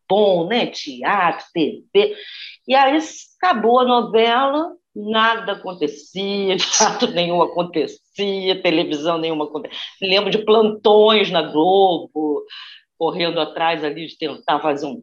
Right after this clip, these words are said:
teste, era uma dificuldade pra poder ter acesso aos diretores, a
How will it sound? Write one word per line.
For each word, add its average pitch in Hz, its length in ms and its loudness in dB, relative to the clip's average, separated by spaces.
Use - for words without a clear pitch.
teste, 156 260 -2
era 143 80 -6
uma 147 120 -4
dificuldade 156 1120 0
pra - 100 -14
poder 143 300 -6
ter 147 140 0
acesso 143 680 -2
aos 127 100 -4
diretores, 131 840 0
a 117 60 -6